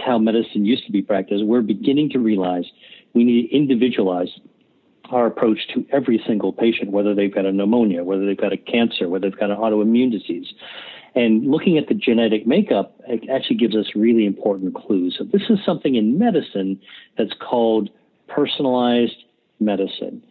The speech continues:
It's individualized for the person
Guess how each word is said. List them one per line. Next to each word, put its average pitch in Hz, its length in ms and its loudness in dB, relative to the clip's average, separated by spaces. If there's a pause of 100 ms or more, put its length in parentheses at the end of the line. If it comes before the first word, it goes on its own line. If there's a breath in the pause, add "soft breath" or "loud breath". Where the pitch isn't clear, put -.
(200 soft breath)
It's 101 180 -2 (100)
individualized 127 840 2 (100)
for 123 260 2
the 104 440 0 (280)
person 107 560 0